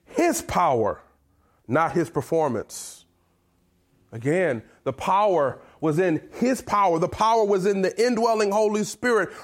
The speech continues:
relying on the message and relying on the power, not his performance. Paul could walk in humility. He can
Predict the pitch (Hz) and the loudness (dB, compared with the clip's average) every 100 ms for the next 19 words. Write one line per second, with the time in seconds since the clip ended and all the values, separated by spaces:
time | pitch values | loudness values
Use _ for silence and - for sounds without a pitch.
0 | - 185 185 226 269 269 269 202 233 240 | -2 0 2 2 4 2 2 2 2 2
1 | 220 214 226 233 - 185 208 214 214 226 | 0 0 2 0 0 0 0 0 0 0
2 | 277 277 262 220 226 220 202 - - 277 | 0 0 -2 0 -2 -2 -4 -6 -2 2
3 | 240 175 165 - - 131 175 202 196 - | 2 2 0 -4 -10 -2 2 2 0 -4
4 | 208 202 - 170 - - 208 190 135 98 | -2 -2 -2 -6 -4 0 2 2 0 -2
5 | - - - - - - - _ _ _ | -10 -14 -14 -18 -20 -20 -20 _ _ _
6 | _ _ _ _ _ _ _ _ _ _ | _ _ _ _ _ _ _ _ _ _
7 | _ _ - 180 196 202 190 135 147 214 | _ _ -2 2 2 2 0 2 2 2
8 | 214 175 - 175 180 160 143 180 165 | 0 -2 -2 -2 0 0 -2 -4 -4